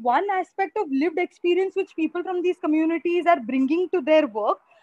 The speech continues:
but there is also the other aspect of the sort of precarity, right? Because anybody who's doing this work is obviously operating a cert-,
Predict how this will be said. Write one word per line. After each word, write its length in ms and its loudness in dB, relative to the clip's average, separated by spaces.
but 140 -4
there 140 -2
is 100 -4
also 360 -2
the 140 0
other 260 0
aspect 480 -4
of 120 -4
the 80 -2
sort 240 0
of 100 -12
precarity, 680 0
right? 180 -8
Because 240 -6
anybody 480 2
who's 280 0
doing 300 -2
this 180 -4
work 280 -4
is 180 -4
obviously 460 2
operating 600 0
a 80 -4
cert-, 260 0